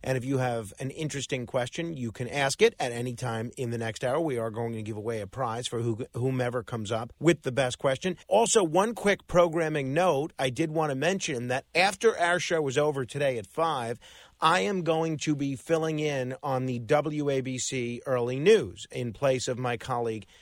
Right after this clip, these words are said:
Deb Valentine. Very interesting. I used to host this show, you'll remember, and the last time that I hosted it was on Thanksgiving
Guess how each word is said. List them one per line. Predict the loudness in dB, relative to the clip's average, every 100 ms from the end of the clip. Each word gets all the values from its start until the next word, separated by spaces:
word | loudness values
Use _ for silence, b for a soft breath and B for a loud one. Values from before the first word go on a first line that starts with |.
| b b 2
Deb | 2 2
Valentine. | 2 2 2 0 -4 -4 -4 -6 -8
Very | 2 2 4 0
interesting. | -2 -4 -4 -4 -6 B B
I | 2
used | 2 2 2
to |
host | 6 6 6
this | -4
show, | -2 -2 -2
you'll | -4 -6
remember, | -6 -6 -4 -6 -8 B B
and | -2 0
the | 2
last | 2 2 2 -2
time | -4 -2
that | 0 0
I | 0
hosted | 0 0 0 -2
it | -2 -4
was | -2 0 0 -2 -6 -14 b b -4
on | -4
Thanksgiving | 0 -2 -2 6 6 6 0